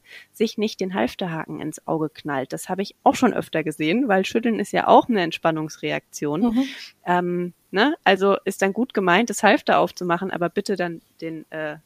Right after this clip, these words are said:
Speaker 1: Haken wieder sichern. Das hatte ich nochmal als kurze Ergänzung. Und
Speaker 2: Ja.
Speaker 1: dann kann's auch wirklich entspannt sein.
Speaker 2: Ja.
Speaker 1: Ne? Nicht,
Speaker 2: Ja.
Speaker 1: dass ihr danach den Tierarzt braucht wegen einem, wegen einem Auge,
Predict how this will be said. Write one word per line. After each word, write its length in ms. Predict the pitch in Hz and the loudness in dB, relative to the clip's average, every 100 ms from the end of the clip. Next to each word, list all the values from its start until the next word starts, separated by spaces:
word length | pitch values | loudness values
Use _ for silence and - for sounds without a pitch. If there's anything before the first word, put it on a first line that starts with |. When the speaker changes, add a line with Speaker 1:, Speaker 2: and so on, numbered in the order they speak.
| _ | _
Speaker 1:
Haken 300 | 160 - 160 | -6 -6 -6
wieder 180 | 143 143 | -8 -10
sichern. 420 | - 143 139 143 - - | -8 -6 -6 -8 -12 -8
Das 180 | 165 | -4
hatte 140 | 165 - | -4 -4
ich 100 | - | -6
nochmal 280 | 160 156 143 | -8 -6 -6
als 180 | 160 - | -8 -6
kurze 300 | 165 - - | -6 -4 -10
Ergänzung. 440 | - 160 170 151 | -6 -6 -6 -10
Und 160 | 147 214 | -8 0
Speaker 2:
Ja. 60 | 185 | 4
Speaker 1:
dann 140 | 247 240 | 4 2
kann's 240 | 208 185 | -4 -6
auch 140 | 170 | -4
wirklich 260 | 165 156 156 | -4 -6 -8
entspannt 400 | 147 - 156 - | -10 -10 -12 -10
sein. 220 | 151 - | -8 -6
Speaker 2:
Ja. 160 | 202 190 - - | -6 -6 -10 -6
Speaker 1:
Ne? 160 | 185 208 | -2 0
Nicht, 160 | 185 | -2
Speaker 2:
Ja. 120 | - 202 | 0 0
Speaker 1:
dass 80 | 202 | 2
ihr 80 | |
danach 320 | 180 190 190 202 | 4 4 4 0
den 140 | 185 | -4
Tierarzt 360 | 208 214 190 - | 2 2 2 2
braucht 340 | 185 190 - | 4 4 4
wegen 200 | 180 180 | 0 2
einem, 340 | 170 170 170 | 0 -2 -4
wegen 200 | 170 165 165 | -2 -2 -2
einem 80 | 156 | 0
Auge, 400 | 151 165 165 | 2 2 0